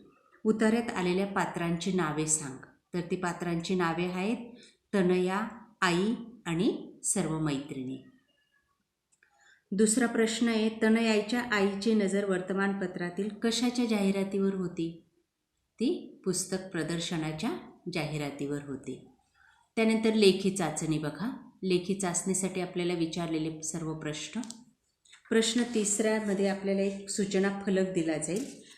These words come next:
आणि त्यावर प्रश्न विचारला आहे, "सूचना फलक कोणासाठी आहे?" तर त्याचं उत्तर आहे सोसायटीतील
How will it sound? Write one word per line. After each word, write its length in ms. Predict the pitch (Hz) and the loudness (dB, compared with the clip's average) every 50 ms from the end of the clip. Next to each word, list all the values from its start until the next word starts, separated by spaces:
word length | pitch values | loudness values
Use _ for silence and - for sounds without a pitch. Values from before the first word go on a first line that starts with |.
| - - - - | -20 -20 -10 -4
आणि 300 | - 196 202 202 196 202 | 0 0 2 2 0 0
त्यावर 280 | 208 180 175 180 196 196 | 0 0 2 2 0 0
प्रश्न 480 | 196 - - 208 196 190 196 - 214 | -2 -4 -2 0 0 0 0 0 0
विचारला 480 | 202 190 180 185 - 175 165 165 175 175 | 2 2 2 0 0 -2 -2 -2 -2 -4
आहे, 220 | 170 170 170 185 | -4 -2 -2 -2
"सूचना 460 | 185 - - 208 - 202 214 208 220 220 | 0 0 0 0 0 0 0 0 0 -2
फलक 380 | 220 - 196 180 185 185 - | -2 -2 -2 -2 -2 -2 -4
कोणासाठी 1040 | - - 175 165 165 170 170 - - 151 139 - - 208 294 320 - - - - - _ _ - _ _ - | -4 -2 0 0 0 0 0 -2 -4 -4 -6 -6 -4 -2 -2 -4 -4 -10 -16 -18 -20 _ _ -20 _ _ -2
आहे?" 360 | 156 147 143 - - 139 135 - - - - _ _ _ _ _ _ _ _ - | 0 0 0 -2 -4 -8 -8 -8 -12 -18 -20 _ _ _ _ _ _ _ _ -10
तर 60 | 165 | -6
त्याचं 300 | - 160 156 156 - 165 | -6 -6 -4 -4 -2 -2
उत्तर 340 | 160 160 156 - 196 196 196 | -4 -4 -4 -6 -4 -4 -2
आहे 280 | 190 185 185 208 226 | -2 -2 -2 -2 -2
सोसायटीतील 1120 | - - - 175 156 156 - 185 175 170 165 - 160 160 160 214 277 359 - - - - | 0 0 0 0 0 0 -2 -2 -4 -4 -2 -2 -4 -2 -2 -2 -2 -2 -4 -6 -12 -18